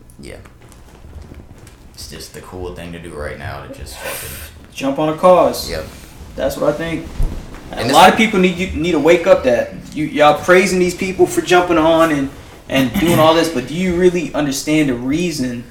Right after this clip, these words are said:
Speaker 1: Trump is an idiot, but
Speaker 2: Do you really understand the reasoning behind people saying that they support this and that? Really take a loo-, look at, you know, the people that are supporting this stuff.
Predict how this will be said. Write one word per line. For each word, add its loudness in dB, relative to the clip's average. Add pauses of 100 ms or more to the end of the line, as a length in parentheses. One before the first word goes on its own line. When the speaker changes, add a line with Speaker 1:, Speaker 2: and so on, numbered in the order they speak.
(120)
Speaker 1:
Trump -4
is 0
an -6
idiot, -8
but -16 (680)
Speaker 2:
Do -6
you 0
really 0
understand 0
the -2
reasoning 0
behind -2
people -4
saying -4 (220)
that -10
they -4
support -8
this -8
and -12
that? -4 (420)
Really -2
take 0
a 2
loo-, 0
look -4
at, -10
you -12
know, -8
the -18
people -8
that -6
are -6
supporting -12
this -16
stuff. -16